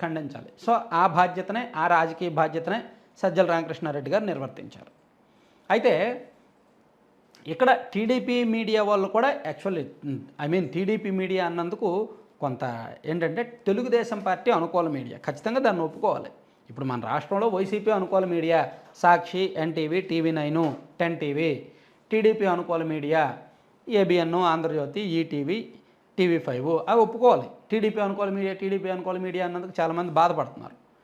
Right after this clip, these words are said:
ఎవరి మీడియాలు వాళ్ళకు ఉన్నాయి. So,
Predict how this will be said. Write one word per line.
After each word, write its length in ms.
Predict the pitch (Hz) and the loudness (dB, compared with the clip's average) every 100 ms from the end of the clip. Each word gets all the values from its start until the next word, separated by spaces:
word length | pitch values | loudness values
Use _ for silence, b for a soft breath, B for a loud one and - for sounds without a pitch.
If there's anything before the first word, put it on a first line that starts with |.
| b - | b -10
ఎవరి 200 | 127 160 | -4 -2
మీడియాలు 360 | 165 180 220 214 | 0 2 2 4
వాళ్ళకు 280 | 190 170 | 2 0
ఉన్నాయి. 220 | 160 170 - - _ _ _ _ _ _ b b b b _ _ _ - | -4 -6 -10 -20 _ _ _ _ _ _ b b b b _ _ _ 2
So, 260 | 214 208 | 4 4